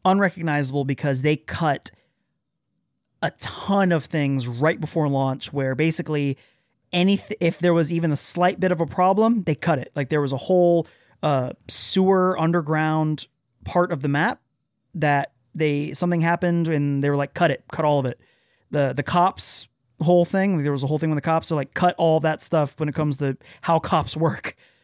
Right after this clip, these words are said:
Uh, the whole, they had, uh, side missions that if there was any problems with the side missions, they cut it. So apparently the game is, lo-, doesn't have a ton of the stuff it's supposed to have, which C D Projekt, like,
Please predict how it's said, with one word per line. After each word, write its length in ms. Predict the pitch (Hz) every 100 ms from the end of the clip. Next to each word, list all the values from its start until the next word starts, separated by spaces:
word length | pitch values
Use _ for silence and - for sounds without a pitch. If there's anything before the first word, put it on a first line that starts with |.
| _ -
Uh, 320 | 156 139 135 -
the 100 | 156
whole, 240 | 151 165
they 120 | 151 156
had, 200 | 156 147
uh, 320 | 135 127 - - -
side 280 | - 175 170
missions 440 | 170 175 165 156
that 160 | 147 139
if 120 | 135
there 80 | 156
was 120 | 143 -
any 200 | 165 170
problems 580 | - 165 160 160 156
with 100 | 143 131
the 40 |
side 220 | - 156
missions, 420 | 151 151 156 151 - - -
they 100 | 139
cut 260 | - 185 170
it. 140 | -
So 100 | -
apparently 400 | 147 202 220 208
the 120 | 160
game 360 | 139 156 165 160
is, 380 | 139 135 127 123 - _ _ -
lo-, 300 | 135 165 - - 160 143
doesn't 340 | 175 175 175
have 300 | 180 156 147
a 80 | 135
ton 460 | - - 165 165
of 140 | 160 139
the 80 | 135
stuff 260 | - 143
it's 80 | 143
supposed 280 | - 190 185
to 80 | 156
have, 360 | 139 127 127 - _ _ _ _
which 600 | 139 143 135 - - - _ _ _ _ _ _ _ 165
C 340 | 143 - 170 165
D 100 | 156
Projekt, 440 | 170 160 156 151 _ _ _ _ _ _ _ _
like, 240 | 170 143